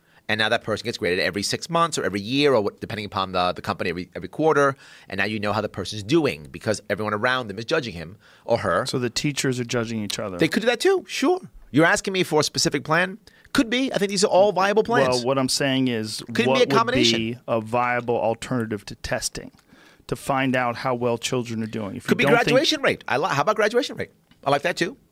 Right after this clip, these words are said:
Speaker 1: Graduation rate could work.
Speaker 2: But
Speaker 1: It's a
Speaker 2: what,
Speaker 1: great way.
Speaker 2: by what standard are they graduating if they're not taking tests?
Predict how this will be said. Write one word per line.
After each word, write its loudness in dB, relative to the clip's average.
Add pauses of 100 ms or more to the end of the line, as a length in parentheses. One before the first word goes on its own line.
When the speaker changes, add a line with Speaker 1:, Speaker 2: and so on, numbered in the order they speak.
(420)
Speaker 1:
Graduation 2
rate 0
could -2
work. -4
Speaker 2:
But -2
Speaker 1:
It's -4
a 2
Speaker 2:
what, 2
Speaker 1:
great 4
way. 0
Speaker 2:
by -2
what -2
standard -4
are -6
they -6
graduating -4
if -8
they're -4
not -6
taking -10
tests? -10